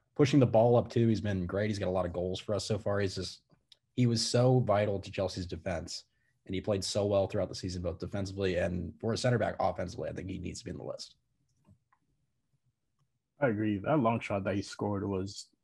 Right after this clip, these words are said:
Speaker 2: you wanna talk about, like, ways you could change the game. I know we already spoke about maybe, like, can we see a trend in Joao Cancelo, um, having, like, fullbacks that are inverted now in terms of, like,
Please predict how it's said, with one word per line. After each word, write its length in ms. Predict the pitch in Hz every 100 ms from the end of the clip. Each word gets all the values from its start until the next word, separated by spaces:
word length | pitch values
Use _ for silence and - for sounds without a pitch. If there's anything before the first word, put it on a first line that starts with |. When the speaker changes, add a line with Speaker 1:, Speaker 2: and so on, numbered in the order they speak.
| _ _ _ _ _ _ -
Speaker 2:
you 120 | 165
wanna 140 | 233
talk 180 | 180 170
about, 280 | 143 139 123
like, 320 | 110 107 - _ _ _ _
ways 420 | 127 113 131 131 123
you 80 |
could 100 | 127
change 260 | - 127 110
the 60 | 104
game. 280 | 110 113
I 160 | 113 135
know 140 | 135
we 160 | 131 127
already 200 | 117 117
spoke 300 | - 120 113
about 260 | 110 107 98
maybe, 300 | 113 110 101
like, 240 | 98 98 _ - _ _
can 120 | 120
we 60 | 107
see 140 | 131
a 40 | 104
trend 340 | - 113 104
in 120 | 104
Joao 260 | 104 110 107
Cancelo, 720 | - 101 113 107 101 101 95 -
um, 360 | 107 95 95 95
having, 360 | - - 104 104
like, 220 | 92 -
fullbacks 520 | - 113 104 104 - -
that 120 | 104
are 200 | 101 101
inverted 480 | 98 101 107 101 95
now 300 | 95 90 92
in 60 | 104
terms 240 | - 98
of, 120 | 95 104 101
like, 220 | 98 95